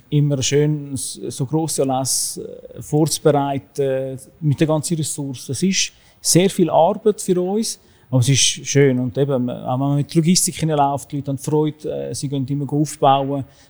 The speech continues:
und eben, wenn auch von euch, äh, gesagt wird, es ist immer alles gut vor Ort, dann ist es für uns auch nur ein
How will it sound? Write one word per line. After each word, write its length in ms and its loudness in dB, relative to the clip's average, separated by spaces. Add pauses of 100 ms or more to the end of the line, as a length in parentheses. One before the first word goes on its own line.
(120)
und 140 0
eben, 100 2
wenn 240 -4
auch 140 -2
von 220 -4
euch, 160 0
äh, 540 -14
gesagt 440 0
wird, 220 -4
es 140 -8
ist 140 -10
immer 200 0
alles 240 -4
gut 280 -6
vor 160 -4
Ort, 300 -6
dann 180 -10
ist 160 -8
es 60 -10
für 120 -4
uns 160 -4
auch 100 -2
nur 180 -4
ein 80 -12